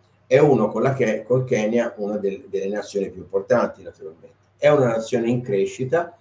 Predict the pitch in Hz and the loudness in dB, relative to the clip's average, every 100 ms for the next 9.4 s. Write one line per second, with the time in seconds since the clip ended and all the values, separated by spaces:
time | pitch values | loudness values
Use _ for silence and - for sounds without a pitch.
0 | _ _ _ - 170 220 233 220 156 - | _ _ _ -6 4 6 8 6 4 2
1 | 175 147 117 160 131 - 117 - 127 113 | 2 0 0 0 -2 -2 -4 0 0 2
2 | 131 107 - 104 127 117 110 107 117 120 | 0 0 -2 -2 0 0 -2 -6 -2 0
3 | 117 95 87 - 107 113 127 110 101 101 | 0 -2 -6 -8 -4 0 2 2 0 -6
4 | 98 - 110 117 117 104 123 113 98 - | -10 -8 -4 -2 -2 -2 -4 -8 -6 -8
5 | - - - - 110 101 - 104 98 113 | -8 -16 -20 -8 -4 -2 -2 -4 -4 -2
6 | 117 123 143 196 196 135 143 170 165 113 | 0 2 4 6 4 0 0 0 -2 -4
7 | 101 98 98 101 101 - 101 - 95 - | -4 -2 -4 -4 -6 -4 -4 -6 -12 -6
8 | 101 113 - - _ 98 98 101 139 131 | -4 -4 -6 -16 _ -4 -4 -4 -6 -4
9 | 110 - 143 156 | -6 -10 -10 -10